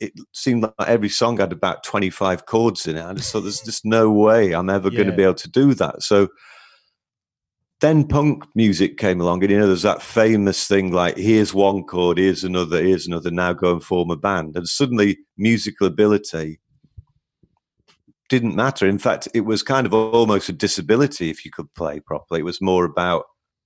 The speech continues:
Speaker 1: the attitude of it or something. So it was absolutely perfect for me. Suddenly, the fact that I couldn't actually play wasn't an issue. Uh, so that was it. I just formed a band and we stumbled around doing it.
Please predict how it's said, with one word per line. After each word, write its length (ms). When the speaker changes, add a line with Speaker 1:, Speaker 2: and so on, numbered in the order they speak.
Speaker 1:
the 160
attitude 600
of 140
it 100
or 120
something. 400
So 180
it 80
was 180
absolutely 640
perfect 560
for 80
me. 260
Suddenly, 540
the 100
fact 260
that 80
I 60
couldn't 300
actually 360
play 460
wasn't 540
an 80
issue. 500
Uh, 260
so 340
that 200
was 100
it. 160
I 60
just 160
formed 280
a 40
band 340
and 160
we 200
stumbled 600
around 480
doing 220
it. 160